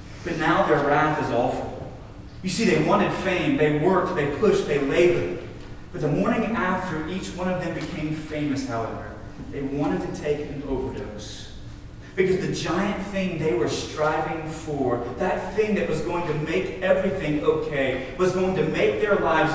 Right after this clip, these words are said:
bearable and provide them with personal fulfillment and happiness, that thing, it happened. And they were still them." The disillusionment turned them howling and insufferable. See, they got the thing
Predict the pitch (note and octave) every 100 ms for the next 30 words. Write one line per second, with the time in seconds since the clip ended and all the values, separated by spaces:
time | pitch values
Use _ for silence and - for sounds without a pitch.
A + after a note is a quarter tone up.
0 | C#3 D#3 F3+ F#3+ G3+ G3 G3+ G3+ E3+ D3+
1 | D#3 F3+ F3+ F#3 - F#3 F#3 - G3+ F#3
2 | F3+ F#3 F3+ F3+ D#3 D3+ D3+ C#3 C3+ -
3 | - - - A#2 A2+ - F#3 D3+ C#3 -
4 | - D3 - - D#3+ - - - - -
5 | - - - - - - - - - -
6 | D3 C#3+ C3+ B2 - D3+ C3 A#2+ G#2+ -
7 | - - - - - - - - - -
8 | - - - - G3+ E3+ - C#3+ D#3 F3+
9 | D3+ C3+ C3 D3 C#3 C#3 C3 A#2 - -
10 | - D#3 D3 C3+ - - - - - -
11 | B2+ A#2 A2+ - - B2+ - - A2 -
12 | - - - - - - F#3 - D#3+ D3+
13 | D#3 - - D3+ D3 - C#3+ A#2+ A2+